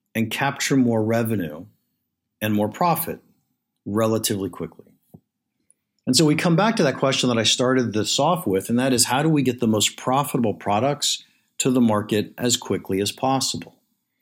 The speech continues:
And sure, we want those big new projects, but we could also tweak our current product portfolio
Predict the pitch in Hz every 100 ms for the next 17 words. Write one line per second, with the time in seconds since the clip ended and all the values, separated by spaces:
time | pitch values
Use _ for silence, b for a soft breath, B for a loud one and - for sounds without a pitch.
0 | _ _ _ b _ _ - 131 - 214
1 | 175 123 127 135 139 117 95 - 131 120
2 | 92 110 120 113 - 165 160 98 71 69
3 | - - - _ _ _ _ - 117 185
4 | 202 85 - - - - _ _ _ _
5 | 123 139 143 139 175 - 110 110 - -
6 | 170 190 170 117 107 - 143 139 - -
7 | 110 139 - 147 131 147 151 160 160 175